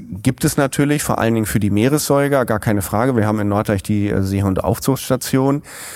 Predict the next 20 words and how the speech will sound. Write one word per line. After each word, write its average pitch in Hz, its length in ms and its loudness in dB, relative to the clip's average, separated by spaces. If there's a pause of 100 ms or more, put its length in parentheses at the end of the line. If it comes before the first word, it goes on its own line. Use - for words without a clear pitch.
(260)
und 101 300 2
die 104 80 0
kümmert 113 320 0
sich 110 160 -2
dann 104 160 0
natürlich 101 500 -2
auch 95 320 0
um 101 420 0 (440)
junge 120 420 0
Seehunde, 117 460 0
die 104 160 -2
zum 104 180 -4
Beispiel 101 260 0
von 104 140 -2
der 95 100 0
Mutter 113 220 2
getrennt 117 400 0
worden 123 260 0
sind. 117 420 -4
Aber, 101 360 2